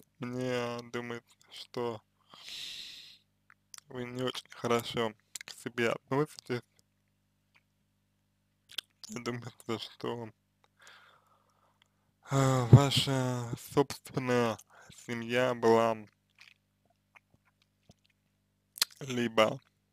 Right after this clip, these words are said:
м, а, в какой-то степени депривирована.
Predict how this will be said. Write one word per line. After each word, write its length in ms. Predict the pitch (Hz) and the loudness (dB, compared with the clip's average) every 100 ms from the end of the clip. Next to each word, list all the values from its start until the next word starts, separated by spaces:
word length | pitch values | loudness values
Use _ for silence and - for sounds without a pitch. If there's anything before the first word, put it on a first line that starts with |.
| _ _ _ _ _ _ _ _ _ _ _ _ _ _ _ _ - - - - _ _ - _ _ - | _ _ _ _ _ _ _ _ _ _ _ _ _ _ _ _ -12 -10 -12 -16 _ _ -20 _ _ -16
м, 560 | 120 117 113 110 113 117 - - - - | -12 -12 -12 -14 -16 -18 -20 -12 -12 -10
а, 200 | - 120 | -12 -12
в 60 | - | -10
какой-то 420 | 123 131 123 117 | -8 -6 -6 -10
степени 920 | - 131 - 123 120 117 113 110 107 _ _ _ - _ _ _ _ _ - - | -4 -4 0 -2 -2 -6 -6 -8 -14 _ _ _ -20 _ _ _ _ _ -10 -10
депривирована. 1000 | 120 117 - 123 135 165 139 110 110 110 | -8 -6 0 0 2 4 4 2 -4 -10